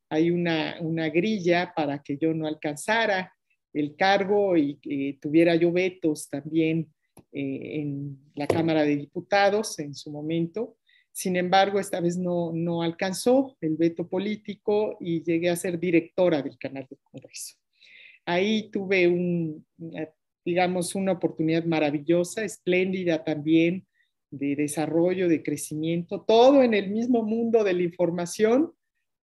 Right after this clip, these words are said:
Y en el tercer año de mi gestión se abrió nuevamente otra convocatoria para lo que es el inai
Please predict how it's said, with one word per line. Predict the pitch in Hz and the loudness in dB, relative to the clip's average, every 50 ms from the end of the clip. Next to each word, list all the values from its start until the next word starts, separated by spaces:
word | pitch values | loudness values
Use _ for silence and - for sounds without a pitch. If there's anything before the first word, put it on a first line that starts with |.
| _ - | _ -14
Y | 285 233 185 180 180 | -12 -6 -2 0 2
en | 175 180 180 | 2 2 0
el | 175 170 170 | -2 -2 0
tercer | - 190 175 - - 226 233 | 0 -2 0 2 2 4 4
año | 220 214 214 214 220 226 | 6 4 4 4 2 2
de | 214 208 | 0 0
mi | 185 180 185 | 0 -2 -4
gestión | - - 220 202 - - - 202 208 202 202 208 208 | -4 -4 -4 -4 -6 -4 0 2 4 4 4 2 0
se | - - 208 180 | -2 -2 0 0
abrió | 170 170 175 190 190 196 196 - _ _ _ _ _ _ _ - | 0 0 0 0 2 0 0 -2 _ _ _ _ _ _ _ -6
nuevamente | 165 170 175 175 190 190 190 190 190 180 175 - 196 190 190 180 - - | -2 0 2 2 2 0 0 -2 -4 -4 -4 -4 -4 -4 -4 -6 -6 -4
otra | - 175 170 185 180 180 | -4 -2 -2 0 -2 -2
convocatoria | - 185 175 175 180 - 196 190 - - 214 208 190 185 180 180 180 - | -2 -2 -2 -2 -2 0 -2 -2 0 0 0 2 2 2 0 0 0 -2
para | 175 165 151 | -2 -2 -2
lo | 147 147 147 147 | -2 -2 -4 -4
que | - 170 156 | 0 0 0
es | 156 151 - | 0 0 0
el | 170 165 | 0 0
inai | 175 185 185 202 208 202 202 214 240 277 | 0 0 0 2 2 2 2 2 0 -2